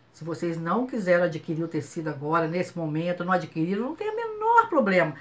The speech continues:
Vocês vão fazer com o tecido que vocês têm, porque eu adorei esse cocó. A ideia dessa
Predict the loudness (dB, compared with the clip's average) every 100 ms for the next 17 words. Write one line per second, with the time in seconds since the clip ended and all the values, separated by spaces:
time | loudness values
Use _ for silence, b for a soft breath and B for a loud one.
0 | B B B -8 -4 -2 2 2 2 0
1 | 0 0 -2 -2 -6 -2 -2 0 -4 -2
2 | -2 0 2 4 2 6 8 10 10 8
3 | 6 -2 -6 -6 -2 -4 -4 b b b
4 | b -2 0 2 6 8 8 8 4 4